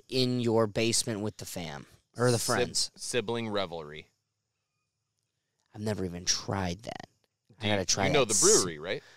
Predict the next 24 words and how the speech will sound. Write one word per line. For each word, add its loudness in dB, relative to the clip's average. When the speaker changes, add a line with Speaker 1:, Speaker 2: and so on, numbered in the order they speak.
Speaker 1:
Yeah. 6
Speaker 2:
So 4
they 4
came 0
out 4
with, -2
it's -6
called 0
Sibling 0
Revelry 0
Charged. -6
They 4
are 2
Speaker 1:
So -6
what's 0
the -2
percentage 0
on -4
that? -10
Speaker 2:
I -20
think, -18
don't 0
quote 0
me, -8